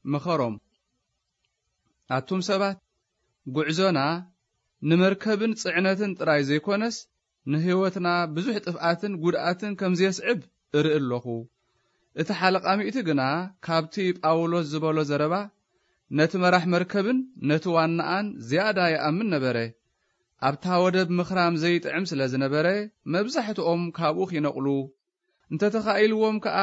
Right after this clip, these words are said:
ናብ ፊንቄ ኺኸርሙ መኸሩ። ንሳ እታ ናብ ደቡባዊ ምዕራብን ሰሜናዊ ምዕራብን ኣቢላ እትርኢ ናይ ቀርጤስ ወደብ ነበረት።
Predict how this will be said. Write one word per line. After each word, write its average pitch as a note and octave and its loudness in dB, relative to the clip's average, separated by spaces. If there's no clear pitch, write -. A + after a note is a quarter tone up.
ናብ F3 2
ፊንቄ F3+ -6
ኺኸርሙ D3 -2
መኸሩ። D3 0
ንሳ C3+ -4
እታ D3+ -2
ናብ D#3 0
ደቡባዊ D#3 0
ምዕራብን D3+ 0
ሰሜናዊ D#3+ 2
ምዕራብን D#3 2
ኣቢላ D3 0
እትርኢ D#3 -4
ናይ D#3 0
ቀርጤስ E3 -6
ወደብ C#3 0
ነበረት። C3 -2